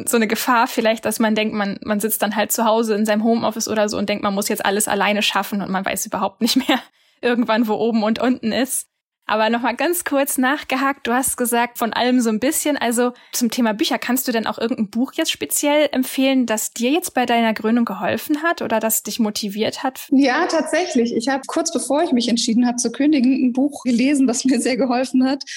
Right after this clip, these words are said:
Speaker 2: was mir wiederum eine Freundin empfohlen hat. Und zwar heißt es The Success Principles von Jack Canfield.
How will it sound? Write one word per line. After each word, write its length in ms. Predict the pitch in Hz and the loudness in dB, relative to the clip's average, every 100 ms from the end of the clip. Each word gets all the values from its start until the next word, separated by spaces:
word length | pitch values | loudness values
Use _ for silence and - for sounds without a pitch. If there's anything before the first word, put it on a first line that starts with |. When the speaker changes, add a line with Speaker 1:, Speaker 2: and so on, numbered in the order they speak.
| - - - - | -12 -14 -16 -6
Speaker 2:
was 160 | 262 | -2
mir 140 | 254 233 | 2 2
wiederum 300 | 247 254 247 | 2 4 4
eine 100 | 247 | 2
Freundin 400 | - 240 285 262 | 0 2 2 2
empfohlen 580 | 226 - 220 220 220 233 | 0 -2 0 2 2 2
hat. 220 | 262 262 | 2 0
Und 140 | 226 | -2
zwar 220 | 226 220 | 0 -2
heißt 300 | 220 226 - 214 | -2 -2 -2 0
es 280 | 220 - | 0 -2
The 120 | - 214 | -2 -2
Success 520 | - - - 247 - | -2 -2 -2 -2 -2
Principles 800 | - 190 - - 214 254 - - | -2 0 -2 -2 0 0 0 -2
von 220 | 190 190 | 0 0
Jack 240 | 185 196 | 0 -4
Canfield. 640 | - 214 233 - 214 285 | -4 0 0 2 0 0